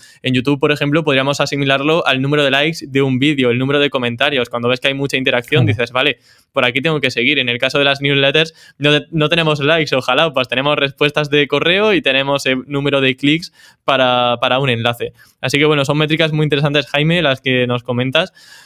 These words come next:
Speaker 1: Y hay mu-, una cosa que me gusta mucho cómo haces, y es que tienes una web de la newsletter donde informas de estadísticas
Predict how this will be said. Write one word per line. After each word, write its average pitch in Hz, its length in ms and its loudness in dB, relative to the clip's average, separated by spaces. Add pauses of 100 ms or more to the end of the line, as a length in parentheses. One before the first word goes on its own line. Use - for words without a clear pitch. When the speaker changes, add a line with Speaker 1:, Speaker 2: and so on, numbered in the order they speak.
(260)
Speaker 1:
Y 247 60 2
hay 160 80 4
mu-, 220 280 0
una 208 200 0
cosa 185 320 0
que 165 120 -2
me 135 80 -2
gusta 139 200 0
mucho 180 260 -2
cómo 156 240 0
haces, 160 400 -2
y 135 120 -2
es 135 80 -2
que 165 120 0
tienes 160 280 0
una 151 140 2
web 160 200 0
de 151 120 0
la 135 140 0
newsletter 151 760 0
donde 143 320 0
informas 147 340 -2
de 147 60 2
estadísticas 175 880 -2